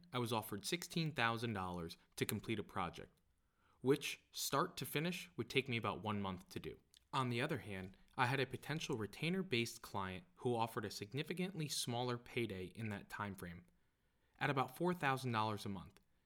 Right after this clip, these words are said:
it would take me four months to make what I could in just one month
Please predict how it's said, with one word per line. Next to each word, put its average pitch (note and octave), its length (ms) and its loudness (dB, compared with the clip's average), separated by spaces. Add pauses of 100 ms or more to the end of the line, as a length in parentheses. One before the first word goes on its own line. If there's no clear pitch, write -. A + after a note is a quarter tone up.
(140)
it D3+ 80 4
would C#3 140 2
take C#3+ 200 2
me A2+ 140 0 (140)
four F3+ 260 6
months B2+ 520 4
to B2 100 -4
make A2 240 0
what G#2+ 120 0
I G#2 120 2
could F2+ 400 -4 (320)
in A2+ 160 0
just G#2+ 200 -2
one A2 380 2
month F2+ 300 -2